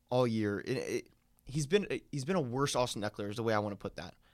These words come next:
He, he's getting the same amount of volume, really, that Eckler's getting,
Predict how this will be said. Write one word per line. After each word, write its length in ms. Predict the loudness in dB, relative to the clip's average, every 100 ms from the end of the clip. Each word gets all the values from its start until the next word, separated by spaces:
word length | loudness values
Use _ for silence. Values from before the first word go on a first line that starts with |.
| _ _ _ _
He, 120 | -20 -12
he's 240 | -6 -4
getting 320 | 0 0 0
the 120 | -2 -2
same 540 | -6 -2 -2 0 -4 -4
amount 340 | -2 0 -2
of 60 | -4 -8 -6
volume, 460 | -4 -2 -2 -2
really, 380 | -4 -4 -4 -8 -6
that 160 | -6
Eckler's 400 | -6 -8 -4 -4
getting, 360 | 0 0 0 -4